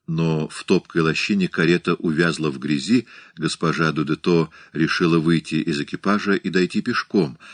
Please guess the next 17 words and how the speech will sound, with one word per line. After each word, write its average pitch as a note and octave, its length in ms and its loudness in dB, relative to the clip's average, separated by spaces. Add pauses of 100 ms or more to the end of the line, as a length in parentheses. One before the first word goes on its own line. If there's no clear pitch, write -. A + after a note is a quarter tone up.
(240)
Её F3 340 4
лёгкие - 440 4
башмачки F2+ 600 -2
скоро E2+ 320 0
промокли, E2+ 600 -2 (260)
она D2+ 260 -4
попала D#2+ 420 -2
в C2 100 -10
болото. F2 560 -2 (560)
Её F2+ 320 4
слугам G#2 560 2
стоило G2+ 420 4
большого G2 420 2
труда G2+ 540 2
вытащить F2 720 2
её C#2+ 240 -2
оттуда. - 460 -14